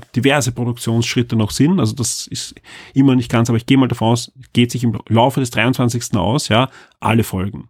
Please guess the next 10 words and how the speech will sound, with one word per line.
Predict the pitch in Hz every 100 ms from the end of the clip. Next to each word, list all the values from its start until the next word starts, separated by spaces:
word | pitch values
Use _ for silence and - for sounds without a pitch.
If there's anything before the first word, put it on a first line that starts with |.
| _
ja, | 104 113
also | - 117
ihr | 120
bekommt | 127 127 120
den | 107
kompletten | 123 120 135 135 135
Podcast | 123 120 - 123 117
in |
voller | 120 120 117
Länge. | 120 113 131